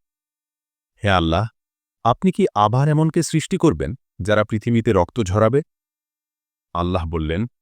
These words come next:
"আমি জানি যা তোমরা জানো না।" আজাজিলও শুনল। তার অহংকারে আগুন জ্বলে উঠল। মনে মনে সে বলল,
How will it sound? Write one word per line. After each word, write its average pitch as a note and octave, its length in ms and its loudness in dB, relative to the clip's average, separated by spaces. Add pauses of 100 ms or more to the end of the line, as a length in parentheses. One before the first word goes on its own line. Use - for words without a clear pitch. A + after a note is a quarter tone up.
(280)
"আমি B2 260 4
জানি A2 440 2 (200)
যা G2 140 -2 (120)
তোমরা C3 300 4
জানো D#2+ 280 -4
না।" C2 120 -10 (1300)
আজাজিলও E3+ 520 4
শুনল। D#2 460 -4 (680)
তার F#2 160 0
অহংকারে G2 480 0
আগুন G2 360 2
জ্বলে E2+ 220 -2
উঠল। D#2 360 -4 (600)
মনে F#2+ 200 0
মনে G#2 220 0
সে G2 140 -4
বলল, F#2+ 440 0